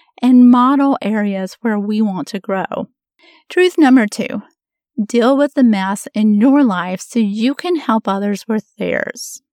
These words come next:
In Luke chapter six, verses forty-one through forty-three, Jesus said, "Why do you look at the speck of sawdust in your brother's eye and pay no attention to the plank in your own eye? How can you say to your brother,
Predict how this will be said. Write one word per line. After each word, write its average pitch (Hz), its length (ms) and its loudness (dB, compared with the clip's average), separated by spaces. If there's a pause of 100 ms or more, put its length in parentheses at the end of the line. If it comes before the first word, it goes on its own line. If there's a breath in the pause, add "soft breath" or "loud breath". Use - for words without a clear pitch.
(800 loud breath)
In 247 180 4
Luke 320 220 2
chapter 277 300 -2
six, - 360 -8
verses 202 360 -4
forty-one 214 560 0
through 196 180 -4
forty-three, 190 800 -4 (420 soft breath)
Jesus 240 420 0
said, 196 440 -6 (420 soft breath)
"Why 240 220 2
do 349 80 -2
you 339 180 0
look 240 260 0
at - 100 -8
the 202 80 -6
speck - 340 -6
of 277 140 -2
sawdust 196 640 -4
in 214 80 2
your 190 120 -2
brother's 214 420 -2
eye 185 360 -4
and 226 160 0
pay 285 300 0
no 262 440 6
attention 226 520 0
to 226 100 -2
the 208 100 -2
plank 220 400 -4
in 202 120 -4
your 185 220 -6
own 190 260 0
eye? 180 380 -6 (600 soft breath)
How 269 220 -2
can 339 240 0
you 277 160 6
say 233 280 -2
to 226 140 -6
your 208 140 -2
brother, 190 400 -4